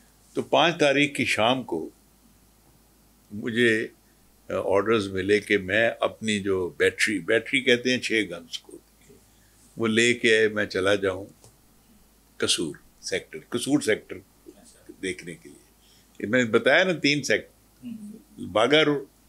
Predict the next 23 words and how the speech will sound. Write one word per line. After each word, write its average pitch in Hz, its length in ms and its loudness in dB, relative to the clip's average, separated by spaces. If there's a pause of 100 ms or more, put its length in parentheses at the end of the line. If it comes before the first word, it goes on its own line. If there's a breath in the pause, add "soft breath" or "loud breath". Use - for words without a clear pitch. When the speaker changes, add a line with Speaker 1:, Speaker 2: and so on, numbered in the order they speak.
Speaker 2:
हम्म। 104 220 -14
Speaker 1:
बेदिया 123 500 2
and 101 160 -4
कसूर। - 320 -10 (1080)
तो - 220 -4 (400)
मैं 151 520 4
रा-, 127 240 4
शाम 123 340 0
को, 143 120 6
रात 120 300 6
को 139 80 2
हमने 117 220 0
मूव 117 240 -2
किया। 117 300 2
अ, 101 1300 -2 (320)
जो 107 220 0
हमारा 113 440 2
एमुनिशन 107 520 -4
था, 104 280 2
गाड़ियाँ 101 460 0
वाड़ियाँ 101 360 0
लेके 98 320 -6
हम 92 300 -10